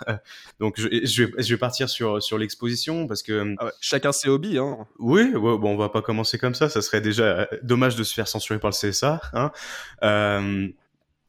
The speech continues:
Speaker 1: ouais, je pense que c'est vraiment le moment de l'année, en fait, où, euh, on,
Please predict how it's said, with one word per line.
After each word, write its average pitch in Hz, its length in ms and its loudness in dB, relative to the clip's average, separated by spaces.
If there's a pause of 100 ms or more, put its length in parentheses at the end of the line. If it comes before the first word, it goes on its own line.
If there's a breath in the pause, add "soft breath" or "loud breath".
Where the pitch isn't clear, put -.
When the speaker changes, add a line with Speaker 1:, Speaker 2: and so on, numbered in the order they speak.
(180)
Speaker 1:
ouais, 120 200 2
je - 120 -4
pense 127 200 -2
que 120 120 -2
c'est 113 180 0
vraiment 113 300 0
le 123 100 2
moment 120 300 0
de 117 60 0
l'année, 113 240 -2
en 123 100 -4
fait, 120 420 -4 (140)
où, 104 320 -2
euh, 95 380 -4 (560)
on, 107 160 -4